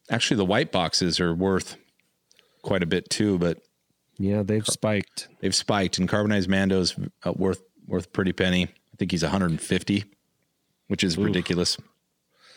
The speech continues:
Speaker 2: Yeah.
Speaker 1: So you never know
Speaker 2: You
Speaker 1: if
Speaker 2: can
Speaker 1: those carbonized are, are, like, you should go get 'em right now if you can find 'em, if you can pre-order 'em. Part of me, though, again, we've talked about this.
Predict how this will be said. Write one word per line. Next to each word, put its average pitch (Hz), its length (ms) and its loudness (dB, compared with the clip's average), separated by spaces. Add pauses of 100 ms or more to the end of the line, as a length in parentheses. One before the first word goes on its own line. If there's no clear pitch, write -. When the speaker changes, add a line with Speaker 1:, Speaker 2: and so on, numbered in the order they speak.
(480)
Speaker 2:
Yeah. 139 260 4
Speaker 1:
So 160 120 6
you 143 100 6
never 151 160 4
know 151 120 4
Speaker 2:
You 175 60 4
Speaker 1:
if 170 40 4
Speaker 2:
can 135 80 2
Speaker 1:
those 117 100 2
carbonized 120 460 2
are, 95 260 -2
are, 98 40 2
like, 95 180 2 (140)
you 95 100 2
should 98 140 0
go 98 80 2
get 95 160 2
'em 92 100 0
right 92 160 0
now 95 340 0 (240)
if 104 140 -2
you 98 80 0
can 90 120 -2
find 92 280 0
'em, 95 80 2
if 90 120 -2
you 98 100 2
can - 40 -8
pre-order 90 440 0
'em. 92 120 0 (440)
Part 165 220 2
of 160 60 2
me, 139 80 4
though, 107 360 4 (100)
again, 101 360 2
we've 104 140 2
talked 98 220 0
about 90 220 0
this. 90 320 0